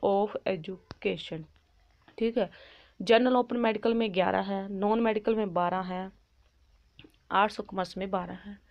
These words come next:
ओबीसी ओपन मेडिकल में दो हैं, नॉन मेडिकल दो है,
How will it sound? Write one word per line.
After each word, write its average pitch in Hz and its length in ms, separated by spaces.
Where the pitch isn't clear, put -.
ओबीसी 269 440
ओपन 254 400
मेडिकल 220 420
में 214 200
दो 196 260
हैं, 214 260
नॉन 202 320
मेडिकल 208 380
दो 190 240
है, 208 260